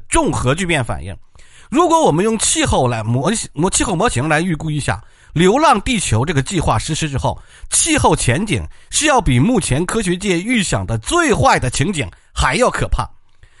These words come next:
我们来说一个小知识，叫做R C P。R C P叫做代表性浓度途径，描述了未来可能出现的不同的温室气体浓度变化的曲线，对应不同的辐射强迫增加的情形，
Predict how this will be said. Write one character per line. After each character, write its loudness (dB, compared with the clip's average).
我 4
们 2
来 4
说 0
一 -2
个 -2
小 0
知 -2
识， -4
叫 -4
做 -2
R 2
C -2
P。 -6
R 4
C 0
P 0
叫 2
做 2
代 2
表 -2
性 0
浓 0
度 -6
途 -2
径， -4
描 4
述 0
了 4
未 2
来 2
可 -2
能 -2
出 -4
现 0
的 -6
不 2
同 2
的 0
温 0
室 -2
气 -4
体 -2
浓 -2
度 -2
变 0
化 -2
的 -4
曲 -6
线， -4
对 2
应 2
不 0
同 0
的 0
辐 -6
射 0
强 -4
迫 0
增 -2
加 0
的 -2
情 -10
形， -10